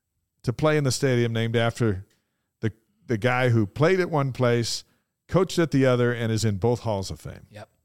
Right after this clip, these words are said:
Speaker 2: absolutely. So.
Speaker 1: Hey, happy fourth of July holiday. We'll see you Saturday night at the Stadium of Fire.
Speaker 2: Did you get me? I wanna be backstage with you and Tim.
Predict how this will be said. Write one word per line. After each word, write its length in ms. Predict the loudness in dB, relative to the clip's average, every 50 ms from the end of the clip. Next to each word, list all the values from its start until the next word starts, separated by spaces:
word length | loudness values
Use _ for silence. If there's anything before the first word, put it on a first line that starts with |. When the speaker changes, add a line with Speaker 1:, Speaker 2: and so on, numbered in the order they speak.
| _
Speaker 2:
absolutely. 720 | -10 -10 -8 -8 -10 -10 -10 -12 -14 -16 -18 -20 -20 -20 _
So. 380 | -16 -14 -12 -12 -12 -12 -14 -18 _ _ _ _ _ _ _ _ _ _ _ _ _ _
Speaker 1:
Hey, 120 | -4 0 0
happy 240 | 0 2 2 0
fourth 260 | 0 2 2 2 2 2
of 60 | 2
July 280 | 2 2 4 4 4 4
holiday. 440 | 4 2 2 2 2 2 2 0 0
We'll 80 | -2 -2
see 140 | -2 -2
you 40 | -2
Saturday 440 | -2 0 0 0 0 0 0 0 0
night 240 | 0 -2 -2 -2 -4
at 120 | -8 -8 -6
the 60 | -8
Stadium 400 | -6 -4 -2 -2 0 0 0 -2
of 120 | -2 -4 -6
Fire. 360 | -4 -2 -2 0 2 0 0
Speaker 2:
Did 40 | 0
you 40 | -2 -2
get 220 | -4 -6 -6 -6
me? 120 | -10 -14 -14 -12
I 120 | -12 -12
wanna 200 | -10 -10 -12 -12
be 180 | -12 -10 -10 -10
backstage 500 | -8 -8 -8 -8 -8 -8 -8 -8 -8 -8
with 120 | -8 -8
you 120 | -8 -8 -8
and 100 | -8 -10
Tim. 220 | -10 -10 -12 -12